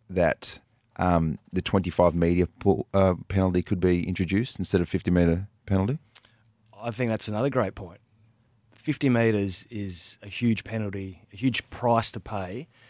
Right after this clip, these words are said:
Speaker 2: especially when we're seeing the, um, the no stand rule or guys that, uh, are not even impacting the play, uh, and they're getting penalised fifty metres for. Um,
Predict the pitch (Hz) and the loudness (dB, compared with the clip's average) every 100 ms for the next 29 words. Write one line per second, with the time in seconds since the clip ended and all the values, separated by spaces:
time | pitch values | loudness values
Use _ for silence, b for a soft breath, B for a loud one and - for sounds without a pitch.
0 | b - 156 - 131 120 - 117 113 107 | b -2 0 2 2 0 -2 -6 -4 -4
1 | - 110 104 104 98 101 98 95 95 92 | -2 -2 -2 -2 -4 -6 -6 -6 -8 -10
2 | - 107 104 104 101 98 90 - - 113 | -12 -8 -2 0 0 -2 -4 -12 -20 -18
3 | 98 104 _ - - 107 107 104 95 104 | -18 -18 _ -16 -6 -2 0 -2 -2 0
4 | 110 110 104 98 98 - B B B B | 2 2 -2 -2 -4 -8 B B B B
5 | B B B - 127 127 127 120 120 135 | B B B 0 6 6 6 2 0 2
6 | 120 113 120 127 143 127 127 131 117 120 | 2 2 2 2 4 4 0 -2 -2 -4
7 | 120 110 - 117 104 92 - B B _ | -2 -4 -4 -4 -2 -4 -8 B B _
8 | 110 101 120 107 107 104 107 110 104 95 | -10 -8 -6 -4 -4 -2 0 0 -2 -8
9 | - - 117 107 98 - 113 107 101 101 | -14 -4 0 2 0 -2 -4 -4 -4 -2
10 | 101 - 95 107 135 120 - 95 92 95 | -4 -6 -6 -8 -10 -14 -18 -14 -12 -10
11 | 95 92 | -12 -14